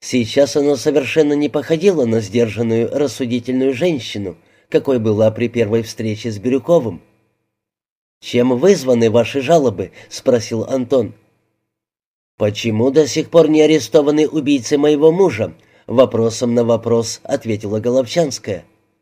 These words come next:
"Кто они?" Софья Георгиевна театрально всплеснула руками.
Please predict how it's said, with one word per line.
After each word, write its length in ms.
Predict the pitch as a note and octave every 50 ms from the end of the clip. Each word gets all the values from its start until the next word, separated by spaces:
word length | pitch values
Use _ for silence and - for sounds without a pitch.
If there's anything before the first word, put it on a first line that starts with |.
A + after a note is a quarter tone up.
| _ _ _ _ _ _ _ _ _ _ _ _
"Кто 380 | - - _ - C3+ D3+ D#3 - -
они?" 460 | C3+ C3 B2+ C3+ C#3 B2+ G2+ - - _ _ _ _ _ _ _ _ _ _ _ _ _ _ _ _ _ _
Софья 460 | - - - E3 F#3 F3+ - F#3 F3+
Георгиевна 720 | C#3 D3 D#3+ D#3 D3+ C#3+ C#3+ B2 D3+ D3+ C#3 D3 D3 C#3+
театрально 580 | C#3+ - D3+ C#3+ - - A2 A2+ A2+ A2 A2 A2+
всплеснула 640 | G#2+ - - - C3 B2+ A2+ - - B2 A#2 A2+ A2+
руками. 540 | B2 C3+ B2 - F3 F3 D#3+ C3 G2+ D#2+